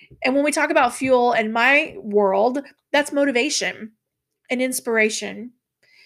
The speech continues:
See, motivation is something that you get consistently. It's something you need consistently. You don't just get it one time and then you're set for life. It's something you have to constantly be feeding yourself and putting into your,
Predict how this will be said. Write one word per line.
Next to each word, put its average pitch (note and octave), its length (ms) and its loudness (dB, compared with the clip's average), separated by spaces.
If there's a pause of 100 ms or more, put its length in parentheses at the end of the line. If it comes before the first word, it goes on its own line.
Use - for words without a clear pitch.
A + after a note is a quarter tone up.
See, C4+ 320 0
motivation B3 1200 0 (800)
is B3 160 0
something C4+ 380 -4
that A#3+ 160 -2
you A#3 100 -6
get A3+ 480 -4
consistently. G#3 800 -8 (200)
It's A#3 120 -6
something B3 280 -4
you A#3+ 100 -2
need A3 380 -4
consistently. G3+ 760 -8 (280)
You A#3 100 -6
don't A3+ 240 -2
just - 140 -8
get C4+ 100 2
it B3 120 2
one A#3+ 180 -4
time G#3+ 460 -4 (180)
and G#3+ 160 0
then G#3 100 2
you're G3+ 80 -2
set G3+ 320 -2
for G#3+ 80 -6
life. G3 420 -2 (440)
It's - 100 -8
something D4 260 -2
you D4+ 120 -2
have C#4+ 120 2
to C4+ 80 -6
constantly A3+ 680 -4
be G#3 500 -4
feeding A#3 540 -6
yourself G3+ 520 -2
and G3+ 140 -10
putting G#3 300 -4
into G3+ 240 -6
your, G3 180 -2